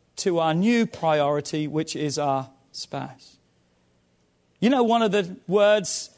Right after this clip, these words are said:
translated for cleave is this, to stick to. Come on, that sounds like fun right there, doesn't it? That we can stick together, that we can stay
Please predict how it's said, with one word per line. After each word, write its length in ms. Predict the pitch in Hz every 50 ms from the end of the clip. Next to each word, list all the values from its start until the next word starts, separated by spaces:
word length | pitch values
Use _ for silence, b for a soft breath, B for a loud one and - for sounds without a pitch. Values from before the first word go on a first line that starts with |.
| _ _ _
translated 680 | - - 190 190 185 180 - 180 190 185 190 170 175 -
for 120 | - 170
cleave 420 | 151 - - 175 175 175 180 180 151
is 160 | 156 127 131
this, 440 | 151 160 170 180 - - - - - _ _ _ _ _ _ _ _ _ _ _ _ _
to 140 | - 151
stick 560 | 147 - - - - - 208 196 202 - - -
to. 260 | - - 139 135 135 - - _ _ _ _ _ _ _ _ _ _ _ _ _ _ _ _ _ _ _ _ _ _ _
Come 140 | - - 208
on, 60 | 170
that 100 | 202 -
sounds 280 | - - 175 156 143 135
like 160 | 139 135 -
fun 340 | - - - 175 160 139 131
right 200 | 127 123 139 -
there, 180 | 170 110 110
doesn't 240 | 117 131 127 170 247
it? 60 | 302 - - - _ _ _ _ b b b b b b b b _
That 100 | - 190
we 160 | 202 226 240
can 200 | - - 202 180
stick 560 | - - - - - - - 262 247 - -
together, 600 | - - 208 175 - 196 185 175 175 156 135 127 - _ _ b b b b b b b b b b
that 160 | - 190 190
we 140 | 208 220 226
can 280 | 214 226 226 208 185 - - _
stay 720 | - - - - - - 247 233 233 233 233 233 220 202